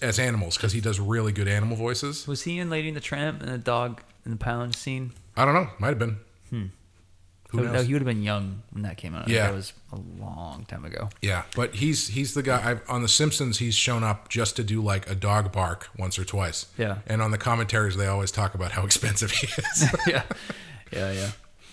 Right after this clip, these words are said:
Speaker 2: I, uh, was in, uh, S-, uh, Savannah, and I met Robert Paulson, who is the voice actor for Warner Brothers. He did Yakko Warner.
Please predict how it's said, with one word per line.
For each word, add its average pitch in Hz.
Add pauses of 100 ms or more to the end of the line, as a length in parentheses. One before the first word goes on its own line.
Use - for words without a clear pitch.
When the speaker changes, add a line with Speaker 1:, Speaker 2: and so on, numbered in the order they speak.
(360)
Speaker 2:
I, 139
uh, 131
was 120
in, 120
uh, 110
S-, -
uh, 104
Savannah, 117
and 98
I 101
met 101
Robert 107
Paulson, 123
who 107
is 98
the 98
voice 107
actor 104
for 92
Warner 101
Brothers. 101
He 90
did 92
Yakko 107
Warner. 104